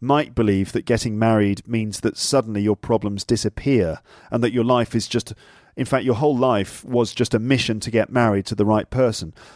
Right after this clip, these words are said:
I don't agree with that. I'm, I'm well aware that marriage re-, requires work and patience. It can feel restrictive and all that. But I think that if you don't hide from this reality, and if you're honest with yourself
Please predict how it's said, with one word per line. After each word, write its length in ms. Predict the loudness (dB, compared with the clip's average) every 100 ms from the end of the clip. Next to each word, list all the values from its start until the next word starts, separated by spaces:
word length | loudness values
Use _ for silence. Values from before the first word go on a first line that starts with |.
| -2
I 60 |
don't 180 | 2 2
agree 380 | 2 2 4 4
with 160 | 2 0
that. 360 | -2 -2 -8 -2
I'm, 240 | 0 0
I'm 200 | 0 0
well 240 | 2 2 2
aware 440 | 4 2 2 -2 -6 -20 _
that 160 | -2 0
marriage 420 | 2 4 2 -2
re-, 80 | -6 -8 -8
requires 540 | -6 -2 0 2 0
work 440 | -2 0 2 2 -4
and 160 | -12 -4
patience. 720 | -2 0 -2 -4 -6 -10 -10 -16 -20 -20 -2
It 220 | 0 0
can 320 | -2 -2 -2 -2
feel 320 | -2 0 2
restrictive 720 | 0 -2 -2 -4 -4 -4 -2
and 80 | 0
all 180 | 0 2
that. 220 | 0 -2 _ _ _ _ _ 0
But 120 | 2
I 80 | 2
think 260 | -2 -2
that 80 | -2
if 220 | -2 -2
you 160 | -2 -2 0
don't 260 | 2 2
hide 440 | -2 -2 2 2 2
from 180 | -2 -2
this 180 | -2
reality, 520 | -2 -2 -2 -2 -2 -2
and 100 | 0
if 80 |
you're 160 | 0 0 0
honest 320 | 2 2 0
with 140 | -2
yourself 500 | 0 0 0 0 -2